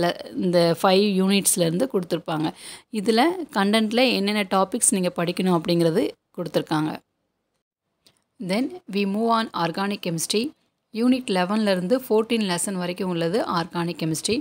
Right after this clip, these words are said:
Fundamentals of organic chemistry, basic concepts of organic reactions, hydrocarbons,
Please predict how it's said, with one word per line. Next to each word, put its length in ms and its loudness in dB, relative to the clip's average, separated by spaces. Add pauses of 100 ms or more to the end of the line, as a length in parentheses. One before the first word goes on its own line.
(420)
Fundamentals 680 0
of 80 -2 (140)
organic 480 -2
chemistry, 340 0 (240)
basic 300 2 (100)
concepts 640 -2
of 100 -2 (200)
organic 420 -4 (140)
reactions, 600 0 (480)
hydrocarbons, 800 0